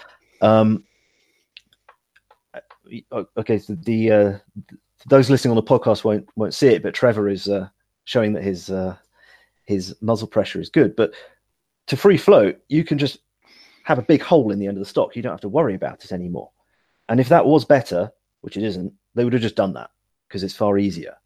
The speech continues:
And then, and then the entire rifle could have just been assembled by someone given a couple of days training on, uh, on how to do up a, do up the screws in the right order.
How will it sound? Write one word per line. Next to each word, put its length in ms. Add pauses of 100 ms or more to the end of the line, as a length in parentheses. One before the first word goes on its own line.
(280)
And 180
then, 200
and 120
then 160
the 100
entire 300
rifle 300
could 120
have 80
just 160
been 120
assembled 400
by 100
someone 440 (720)
given 360 (100)
a 60
couple 240
of 40
days 180
training 400
on, 240
uh, 180 (220)
on 80
how 140
to 120
do 120
up 100
a, 80 (180)
do 120
up 60
the 140
screws 320
in 80
the 60
right 140
order. 220